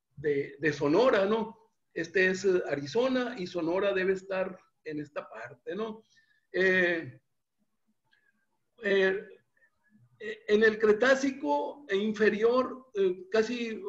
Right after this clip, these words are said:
bueno, fue marino y continental. Hubo, hubo, hubo tres transgresiones, eh, marinas en ese tiempo. En el Cretácico superior, el clima lo conocemos un poquito más porque tenemos, eh,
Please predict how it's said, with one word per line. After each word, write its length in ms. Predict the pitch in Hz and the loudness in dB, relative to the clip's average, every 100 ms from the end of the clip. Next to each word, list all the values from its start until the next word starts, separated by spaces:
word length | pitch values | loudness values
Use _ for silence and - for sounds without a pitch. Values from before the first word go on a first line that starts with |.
| 185 | -4
bueno, 360 | 220 220 185 - | 0 0 -2 0
fue 120 | 233 | 2
marino 520 | 240 240 254 254 254 | 2 2 2 2 0
y 120 | 240 | 0
continental. 760 | 233 196 190 165 147 175 147 147 | 0 -2 -2 -2 -2 -4 -6 -4
Hubo, 300 | 190 220 214 185 | -4 -2 -2 -2
hubo, 300 | 208 226 - | -4 -6 -12
hubo 240 | 202 226 | -6 -4
tres 200 | 214 214 | -2 -6
transgresiones, 1000 | 214 220 208 190 165 - 185 185 196 190 _ _ _ _ - | -4 -6 -4 -8 -8 -6 -4 -4 -6 -8 _ _ _ _ -8
eh, 520 | 170 165 143 131 - | -4 -2 0 -4 -6
marinas 580 | 151 165 220 262 247 220 | -4 -2 0 2 2 0
en 120 | 170 | -2
ese 180 | 185 202 | -2 -2
tiempo. 640 | 208 240 254 247 254 254 254 _ _ _ _ _ _ - | -2 -2 -2 0 -2 -2 -8 _ _ _ _ _ _ -2
En 160 | 190 | 2
el 160 | 208 208 | 2 2
Cretácico 560 | 202 190 233 240 254 | 0 2 2 2 -2
superior, 800 | 240 247 233 226 233 240 240 240 - - | -4 2 2 4 4 4 2 -2 -10 -4
el 180 | 185 180 | -2 -2
clima 360 | 202 220 233 | -2 -2 -2
lo 100 | 226 | -2
conocemos 480 | 208 185 180 220 220 | -2 -2 -2 -4 -6
un 140 | 226 214 | -8 -8
poquito 280 | 214 214 | -8 -6
más 200 | 214 220 | -6 -6
porque 240 | - 226 190 | -8 -14 -12
tenemos, 680 | 175 165 202 208 214 214 185 | -6 -4 -2 -2 -2 -4 -4
eh, 500 | 165 156 151 147 | -4 -4 -4 -6